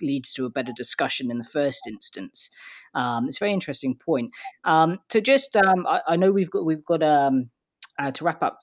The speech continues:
fairly soon. I ju-, want to give you opportunity to, to perhaps, if there's any projects, you know, obviously this, this recent one that you're involved with, do you need any,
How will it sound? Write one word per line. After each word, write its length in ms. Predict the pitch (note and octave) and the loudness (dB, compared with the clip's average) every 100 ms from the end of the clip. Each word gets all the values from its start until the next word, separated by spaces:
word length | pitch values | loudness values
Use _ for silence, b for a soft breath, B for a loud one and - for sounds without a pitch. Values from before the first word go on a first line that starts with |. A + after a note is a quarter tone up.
| - | 2
fairly 240 | F3+ E3+ D3 | 4 4 2
soon. 220 | E3 C3+ | 2 2
I 80 | D3 | 0
ju-, 160 | F#3 | -2
want 240 | D#3+ G3 G3 | -2 -2 -2
to 60 | |
give 120 | G3 | -2
you 100 | F#3+ F#3 | 2 2
opportunity 600 | F#3 - E3 D#3 D#3 C#3 | 0 -2 0 0 -2 -2
to, 320 | - C#3 B2+ - | 0 0 -2 -4
to 100 | C#3 | -8
perhaps, 240 | - D3+ - | -4 -4 -4
if 100 | D3 | -4
there's 160 | D#3+ F#3+ | -2 0
any 140 | G#3+ | -2
projects, 520 | - F#3+ F3+ D3+ - | -2 -2 0 -2 -2
you 80 | D#3+ | -4
know, 180 | C#3 B2 | -2 -2
obviously 220 | C3 - C3 | -2 -4 -4
this, 180 | A#2+ - | -6 -6
this 180 | C#3 - | -6 -2
recent 300 | E3+ - D#3 | -2 -2 -2
one 260 | D3 C#3 C3+ b - | -2 -2 -6 b -6
that 140 | B2 | -2
you're 200 | C3 D#3+ | 2 2
involved 320 | D3+ D3+ D3 D3+ | 2 2 0 0
with, 100 | C#3 - | -2 0
do 80 | |
you 80 | C3+ | 2
need 180 | C#3 C#3 | 2 2
any, 300 | C3+ C3 | 0 0